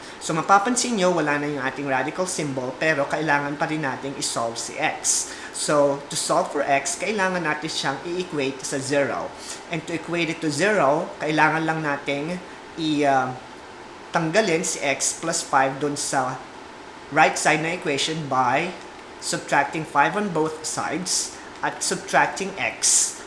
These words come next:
on both sides para mawala si x plus five dun sa right side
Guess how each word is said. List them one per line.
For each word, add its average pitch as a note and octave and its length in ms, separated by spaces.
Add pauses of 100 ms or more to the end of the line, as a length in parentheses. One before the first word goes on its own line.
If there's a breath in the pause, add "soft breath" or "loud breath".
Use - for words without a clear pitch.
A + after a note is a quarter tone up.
(160)
on D3 200
both A#2 320
sides G#2+ 400
para D#3 560
mawala E3+ 400
si - 180
x - 300
plus - 240
five B2+ 320 (320 loud breath)
dun E3+ 160
sa F3+ 160
right C#3 240
side A2+ 320